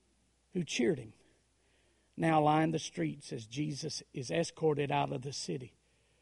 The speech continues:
by Roman guards. His naked body is bruised and bloody. Instead of being proclaimed as a king in cheers, they mock him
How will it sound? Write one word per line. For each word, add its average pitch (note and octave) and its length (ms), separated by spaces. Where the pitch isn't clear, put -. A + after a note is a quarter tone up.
by C#3+ 160
Roman C#3+ 400
guards. A2+ 480
His D#3 160
naked F3 340
body E3+ 340
is D3 120
bruised D#3+ 560
and D#3+ 120
bloody. A#2+ 360
Instead E3 340
of C#3+ 120
being D#3+ 240
proclaimed D#3+ 600
as C#3+ 160
a C#3+ 60
king D#3 600
in C#3 180
cheers, C#3+ 640
they D#3 140
mock D#3 400
him C#3+ 140